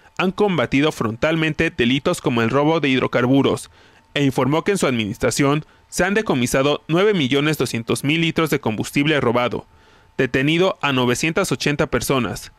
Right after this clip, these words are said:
asegurado cuatro mil trescientos vehículos y sellado más de dos mil seiscientas tomas clandestinas. Asimismo,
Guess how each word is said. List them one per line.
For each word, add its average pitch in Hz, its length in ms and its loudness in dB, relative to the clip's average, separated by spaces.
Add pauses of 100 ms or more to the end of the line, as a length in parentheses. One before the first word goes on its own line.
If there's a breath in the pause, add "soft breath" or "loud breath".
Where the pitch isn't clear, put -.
(380 soft breath)
asegurado 143 680 2
cuatro 147 320 0
mil 170 160 -2
trescientos 180 460 -2
vehículos 156 640 0 (380 soft breath)
y 139 60 0
sellado 156 540 0
más 180 220 -2
de 214 80 2
dos 160 160 0
mil 147 160 0
seiscientas 147 480 0
tomas 151 300 -2
clandestinas. 117 800 -2 (800 soft breath)
Asimismo, 165 720 0